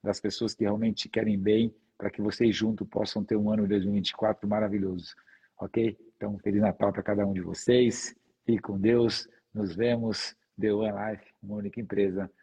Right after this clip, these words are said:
um único produto, voltado a um único tema, que é desbiose, pra que você possa ter dependência financeira com qualidade de vida. Saúde a todos, Feliz Natal, gente. Valeu. A live vai ficar salva aí pra vocês no Instagram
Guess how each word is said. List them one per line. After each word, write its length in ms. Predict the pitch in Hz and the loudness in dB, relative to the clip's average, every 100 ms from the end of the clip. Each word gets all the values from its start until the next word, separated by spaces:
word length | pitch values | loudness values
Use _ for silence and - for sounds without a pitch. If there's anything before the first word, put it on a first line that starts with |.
| _ - | _ -10
um 80 | 98 | -6
único 220 | 98 95 | -6 -4
produto, 440 | 113 92 98 95 - _ _ | -4 -2 -2 -4 -10 _ _
voltado 320 | 95 98 95 | -6 -2 -2
a 20 | 95 | 0
um 60 | |
único 240 | 101 101 - | 0 -2 -4
tema, 320 | 98 98 95 | -4 -2 -2
que 80 | 98 | -2
é 40 | |
desbiose, 600 | 92 95 101 95 92 - _ _ | 2 4 4 4 0 -4 _ _
pra 120 | - 95 | -6 -4
que 100 | 95 | -2
você 200 | 92 101 | 0 0
possa 300 | - 98 92 | 0 0 0
ter 320 | - 95 - _ - | 2 0 -2 _ -6
dependência 420 | 95 101 101 107 | -2 2 2 0
financeira 540 | - 113 - 104 104 - - _ | 2 2 2 2 0 -2 -10 _
com 220 | - 107 98 | 0 2 2
qualidade 400 | 101 92 98 92 | 0 2 2 0
de 80 | |
vida. 280 | 90 - - - _ _ _ _ | -4 -4 -6 -14 _ _ _ _
Saúde 300 | - 110 101 | 0 2 0
a 40 | |
todos, 600 | - 127 120 113 - - _ _ _ _ | 0 0 0 -2 -6 -16 _ _ _ _
Feliz 160 | 107 104 | -8 -6
Natal, 360 | 104 - 113 | -6 -2 0
gente. 460 | 104 113 92 - - _ _ _ | 0 -2 -4 -12 -20 _ _ _
Valeu. 480 | - 113 117 117 92 - | -8 -2 0 0 -2 -14
A 80 | 110 | -12
live 240 | 104 117 117 | -4 -2 0
vai 80 | |
ficar 240 | 113 - 110 | -2 -4 -6
salva 380 | - 110 110 107 | -4 -4 -4 -4
aí 60 | |
pra 140 | 101 107 | -6 -8
vocês 400 | 104 - 110 101 | -8 -6 -6 -6
no 60 | |
Instagram 520 | 98 113 104 120 139 | -8 -6 -2 0 0